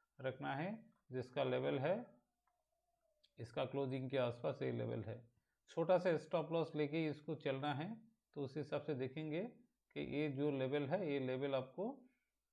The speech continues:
बहुत अच्छा क्लैरिटी दे सकता है।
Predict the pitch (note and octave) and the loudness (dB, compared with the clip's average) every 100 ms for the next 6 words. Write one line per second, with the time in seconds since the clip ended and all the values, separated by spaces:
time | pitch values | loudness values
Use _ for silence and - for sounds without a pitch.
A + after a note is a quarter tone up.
0 | - A#2 C3 F3 D3+ A#2+ - G3 A#3 - | -10 -2 0 2 0 -2 -2 -4 -4 -12
1 | _ _ _ C#3 C3 C#3 D3+ G3+ C#3+ D3 | _ _ _ -6 0 0 0 2 2 2
2 | C3 - A2+ A2+ A2 | -2 -6 -4 -2 -4